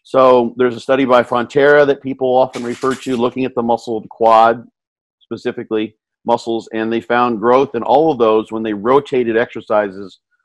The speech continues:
over the course of the training program as opposed to sticking to just a few exercises. So variety is the spice of life,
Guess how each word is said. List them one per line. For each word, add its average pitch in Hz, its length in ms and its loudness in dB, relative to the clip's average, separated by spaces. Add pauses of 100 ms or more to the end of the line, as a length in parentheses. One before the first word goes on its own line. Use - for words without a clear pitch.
(140)
over 101 160 -6
the 107 40 -2
course 113 280 -2
of - 40 -18
the 101 60 -16
training 117 340 -6
program 101 380 -6
as 95 80 -12
opposed 104 260 -6
to 92 80 -20
sticking 110 440 -8
to 90 100 -20
just - 220 -20
a 92 120 -20
few 113 180 -6
exercises. - 600 -16 (1040)
So 110 540 0 (220)
variety 147 500 4
is 120 140 -2
the 110 80 -10
spice 120 340 0
of 101 80 -12
life, 107 400 0